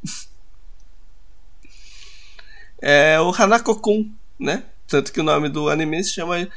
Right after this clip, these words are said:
Jibakusho Nen Habaku-, Hanako-kun, certo? Jibaku, eu não sei exatamente o que significa, mas Shonen Hanako-kun, acho que tá bem claro que ele é um garoto,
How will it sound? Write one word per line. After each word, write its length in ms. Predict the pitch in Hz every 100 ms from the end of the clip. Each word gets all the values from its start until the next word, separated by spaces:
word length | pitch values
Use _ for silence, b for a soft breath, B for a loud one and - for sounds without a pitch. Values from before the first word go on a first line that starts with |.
| B -
Jibakusho 840 | 160 165 185 - - 208 190 180
Nen 220 | 170 180 185
Habaku-, 480 | 160 165 - 170 - -
Hanako-kun, 680 | 147 151 - 135 - 151 - -
certo? 420 | - 120 185 - B B B B
Jibaku, 500 | - 180 151 - 269
eu 20 |
não 80 | 180
sei 160 | 180 160
exatamente 500 | 151 147 135 135 -
o 40 |
que 80 | -
significa, 540 | 127 120 120 139 151
mas 340 | 135 143 135 -
Shonen 400 | 156 151 180 208
Hanako-kun, 600 | 175 165 175 - - 208
acho 240 | 202 - -
que 480 | 202 185 170 90 95
tá 100 | - -
bem 180 | 131
claro 320 | 123 123 127 131
que 100 | 135
ele 120 | 127
é 20 |
um 100 | 131
garoto, 460 | 131 135 - -